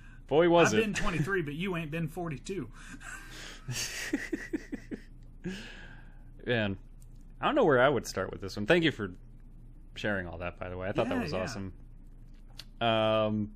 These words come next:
Speaker 1: I have so few notes on this because I was just, like, watching it with my wife, and she's very particular about horror and that kind of thing.
Speaker 2: Mm-hmm.
Speaker 1: It's like,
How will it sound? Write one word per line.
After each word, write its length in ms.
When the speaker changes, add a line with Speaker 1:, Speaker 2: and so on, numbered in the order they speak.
Speaker 1:
I 100
have 220
so 280
few 280
notes 260
on 100
this 180
because 300
I 60
was 80
just, 200
like, 160
watching 460
it 140
with 380
my 160
wife, 500
and 400
she's 320
very 240
particular 840
about 420
horror 560
and 140
that 120
kind 160
of 80
thing. 300
Speaker 2:
Mm-hmm. 180
Speaker 1:
It's 120
like, 200